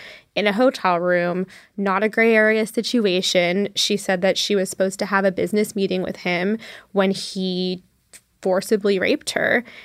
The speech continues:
And the reasons why she didn't speak out right away are extremely credible. The same types of reasons that we're hearing almost every day right now. She was scared. She didn't think anybody would believe her.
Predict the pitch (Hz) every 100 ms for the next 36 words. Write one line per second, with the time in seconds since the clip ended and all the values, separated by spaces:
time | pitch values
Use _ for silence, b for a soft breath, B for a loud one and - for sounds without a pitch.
0 | B _ 208 202 190 185 185 - _ _
1 | _ _ - 220 196 214 220 208 208 208
2 | 202 185 185 185 - 202 190 185 - -
3 | - 214 - 190 202 196 190 190 190 220
4 | 185 175 - - 262 302 - 190 185 175
5 | 185 202 208 B B _ - 247 - 208
6 | 214 202 220 - 220 214 220 226 214 214
7 | 214 214 233 214 202 202 202 - 202 208
8 | 226 190 185 185 185 180 175 175 233 277
9 | B B B - - 220 202 - - -
10 | 196 190 214 277 311 - _ - - 214
11 | 208 202 226 196 214 196 208 208 196 202
12 | 185 202 254 262 294